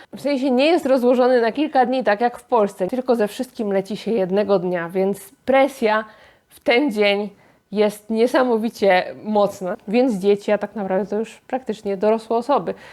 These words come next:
bardzo się wtedy stresują i stresują się przez cały bity dzień, bo ten egzamin trwa od ósmej czterdzieści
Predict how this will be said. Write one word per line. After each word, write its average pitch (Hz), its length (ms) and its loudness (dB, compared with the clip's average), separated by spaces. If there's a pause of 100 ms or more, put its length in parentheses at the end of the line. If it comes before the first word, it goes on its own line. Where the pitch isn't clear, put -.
(160)
bardzo 226 360 0
się 240 120 -6
wtedy 208 260 -4
stresują 208 640 -2 (420)
i 262 220 -2 (360)
stresują 254 680 0
się 233 320 0
przez 190 320 -6
cały 240 360 2
bity 196 300 -6
dzień, 247 380 0 (140)
bo 214 240 2
ten 240 180 0
egzamin 208 460 0
trwa 196 280 -2
od 180 260 -2
ósmej 262 420 -2
czterdzieści 220 920 -2